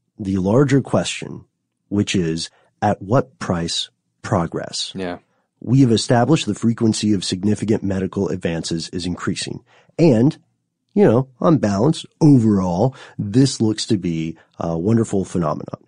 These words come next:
Speaker 1: It has the potential to save lives, which is what medicine is supposed to be about,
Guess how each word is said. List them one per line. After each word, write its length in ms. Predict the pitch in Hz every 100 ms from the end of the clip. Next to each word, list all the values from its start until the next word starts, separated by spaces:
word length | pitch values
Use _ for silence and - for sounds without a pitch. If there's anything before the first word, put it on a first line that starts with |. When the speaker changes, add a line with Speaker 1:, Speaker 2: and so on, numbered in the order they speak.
| -
Speaker 1:
It 140 | 104
has 320 | 104 104 110
the 80 | -
potential 680 | 127 123 101 82 - 82 80 _ _ _ _
to 240 | - 87 76
save 680 | - - 90 85 82 71 _ _
lives, 640 | - 80 - - - - - -
which 200 | 98 107
is 120 | 95
what 220 | 120 -
medicine 600 | 104 92 87 - 85 82 -
is 160 | 87
supposed 400 | - 85 87 82
to 80 | -
be 140 | 82 82
about, 340 | 69 73 -